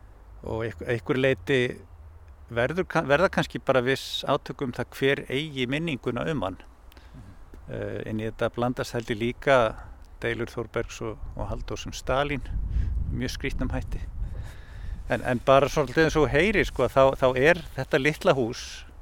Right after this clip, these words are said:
Speaker 1: sem lætur lítið yfir sér, að það, það tengist einhvern veginn í svo margar áttir, alveg frá, frá eiginlega aldamótanum nítján hundruð og, og, og,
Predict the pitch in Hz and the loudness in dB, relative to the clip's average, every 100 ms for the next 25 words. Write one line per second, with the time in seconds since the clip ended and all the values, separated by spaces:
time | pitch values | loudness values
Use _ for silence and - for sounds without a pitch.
0 | - - - - - 120 117 135 135 131 | -14 -14 -14 -14 -8 0 2 2 0 -2
1 | 127 139 127 - 107 104 123 - - - | -2 -2 -2 -2 -2 0 0 0 -8 -12
2 | - - 107 - - 151 220 - 196 - | -6 -4 -4 -6 0 2 2 2 -2 -2
3 | - 151 151 - 139 143 - 135 156 - | -6 -4 -4 -2 -2 -2 -2 0 0 0
4 | 151 - - - - - - - - - | -4 -2 -4 -4 -6 -6 -6 -8 -12 -10
5 | - 127 156 143 139 - - 147 147 120 | -6 -6 -6 -2 -2 -2 0 2 2 -2
6 | - - - - - - - - 139 156 | -6 -8 -6 -8 -10 -10 -12 -2 0 2
7 | 131 117 113 - 135 131 - 127 123 123 | 4 4 2 2 2 2 0 -2 0 -2
8 | - 127 120 135 131 104 - - - - | 0 -2 -2 -6 -6 -6 -6 -10 -10 -12
9 | 50 - - - | -12 -12 -14 -12